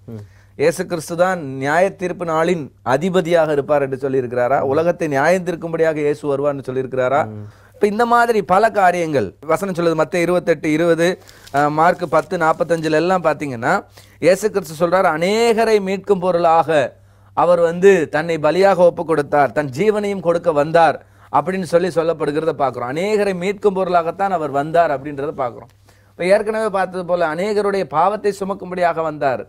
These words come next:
Speaker 2: அவருக்கு முன்பாக வந்து யோவான் ஸ்நானகன் சொன்னாரு, "இதோ உலகத்தின் பாவத்தை சுமந்து தீர்க்கிற தேவ ஆட்டுக்குட்டி" அப்படின்னு சொன்னார். அப்ப பாவங்களை சுமக்கிறவராகத்தான் அவரை பற்றி சொல்லப்பட்டிருக்கிறது.
Speaker 1: ம்.
Speaker 2: ஆனா நீங்க சொல்ற பெரிக்ளிட்டோஸ் இயேசு கிறிஸ்துவை பற்றி என்ன சொன்னார்?
Speaker 1: ம்.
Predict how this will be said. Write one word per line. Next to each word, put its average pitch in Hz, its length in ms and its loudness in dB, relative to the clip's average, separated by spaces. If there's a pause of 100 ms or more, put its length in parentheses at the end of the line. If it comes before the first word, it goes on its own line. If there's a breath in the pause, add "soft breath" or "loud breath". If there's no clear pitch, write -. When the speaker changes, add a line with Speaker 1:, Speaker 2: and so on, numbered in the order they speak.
(120)
Speaker 2:
அவருக்கு 170 340 0
முன்பாக 196 380 0
வந்து 185 220 -4
யோவான் 196 460 2
ஸ்நானகன் 180 420 -4
சொன்னாரு, 170 520 -2 (160)
"இதோ 160 220 -2
உலகத்தின் 180 580 -2
பாவத்தை 175 480 0
சுமந்து 180 440 -6
தீர்க்கிற 170 340 -4
தேவ 165 420 2
ஆட்டுக்குட்டி" 139 540 -10 (120)
அப்படின்னு 147 220 -6
சொன்னார். 135 300 -8
அப்ப 139 260 -4
பாவங்களை 202 520 2 (100)
சுமக்கிறவராகத்தான் 196 1080 -2 (380 soft breath)
அவரை 151 240 -2
பற்றி 160 360 -4
சொல்லப்பட்டிருக்கிறது. 120 640 -6
Speaker 1:
ம். 101 160 -18 (400 loud breath)
Speaker 2:
ஆனா 190 580 -2
நீங்க 220 240 -2
சொல்ற 196 560 0
பெரிக்ளிட்டோஸ் 190 560 0
இயேசு 170 280 0
கிறிஸ்துவை 165 300 -8
பற்றி 160 160 -4
என்ன 147 140 -4
சொன்னார்? 147 400 -6
Speaker 1:
ம். 113 200 -18